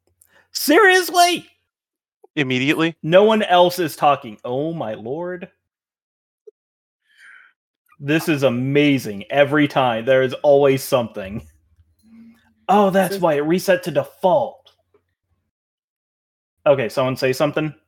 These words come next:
Speaker 2: Something.
Speaker 3: Penis.
Speaker 1: God.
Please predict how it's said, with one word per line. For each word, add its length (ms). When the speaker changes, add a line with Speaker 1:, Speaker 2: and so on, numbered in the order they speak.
Speaker 2:
Something. 420
Speaker 3:
Penis. 500
Speaker 1:
God. 180